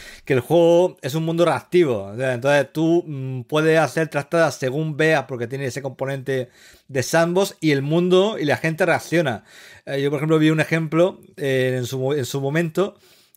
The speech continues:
en el cual, eh, tú le rompías una cosa sin que el dueño lo viera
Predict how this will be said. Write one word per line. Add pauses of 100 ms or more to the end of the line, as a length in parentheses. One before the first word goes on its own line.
en
el
cual,
eh,
tú
le
rompías
una
cosa
sin
que
el
dueño
lo
viera